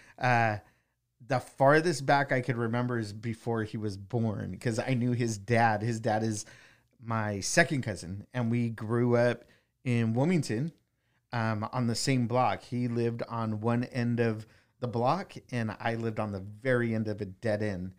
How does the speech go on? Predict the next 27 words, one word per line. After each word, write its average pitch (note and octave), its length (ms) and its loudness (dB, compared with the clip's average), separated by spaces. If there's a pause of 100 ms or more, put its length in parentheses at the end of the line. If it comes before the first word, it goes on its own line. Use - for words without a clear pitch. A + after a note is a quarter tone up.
(220)
So - 180 -8
that's A2 260 -2
how A2+ 120 -2
far G#2+ 240 -4
we G#2+ 140 -4
go G#2+ 160 -6
back. G#2 260 -6
I G#2+ 40 -8
remember, G#2 500 -6
Devin, G#2 440 -6
when G#2 280 -4 (640)
you A#2 140 -12
came A#2+ 240 -2
along, A#2+ 500 0
and A2+ 100 -2
then G#2+ 120 -2
your G#2 80 -4
brother G#2 260 0
Miles A#2 540 4
did. A2+ 460 -2
Yeah, - 180 -6
I've G#2 180 -8
known G#2+ 160 -8
your G#2 100 -8
mom G2 200 -8
for G#2 120 -12
years, B2 800 2